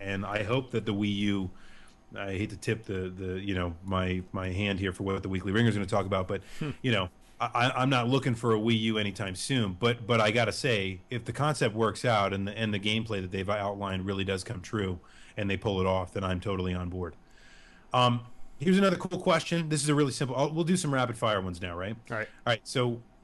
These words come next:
Speaker 1: uh, Darklight Paladin four asks, "Will this
Speaker 2: Hmm.
Speaker 1: chat be available during non-Echo Screen events?" The answer is yes. This is now a fully registered channel on Wild Ride. So if any of you wanna jump in here and talk,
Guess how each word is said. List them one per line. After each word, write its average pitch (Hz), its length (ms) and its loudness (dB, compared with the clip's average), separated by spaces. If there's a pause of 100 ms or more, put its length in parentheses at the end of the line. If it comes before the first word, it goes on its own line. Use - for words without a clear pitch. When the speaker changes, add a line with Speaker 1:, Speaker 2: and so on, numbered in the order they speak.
(120)
Speaker 1:
uh, 131 240 4 (140)
Darklight 170 340 4
Paladin 151 320 6
four 143 320 2
asks, 131 320 2
"Will 135 140 4
this 147 160 0
Speaker 2:
Hmm. 120 60 -4
Speaker 1:
chat 151 220 4
be 135 120 4
available 127 420 4
during 113 260 4
non-Echo 113 460 2
Screen 113 280 -2
events?" 101 280 0
The 120 160 2
answer 180 180 0
is 110 140 0
yes. 127 260 4
This - 200 -6
is 113 100 -6
now 143 160 4
a 127 40 2
fully 170 300 -2
registered 127 460 0
channel 127 340 2
on 101 140 2
Wild 104 300 2
Ride. 95 340 0
So 95 380 -4 (500)
if 120 140 0
any 185 160 6
of 160 80 2
you 165 100 4
wanna 180 180 6
jump 151 220 4
in 170 120 6
here 160 120 6
and 120 100 4
talk, 127 440 4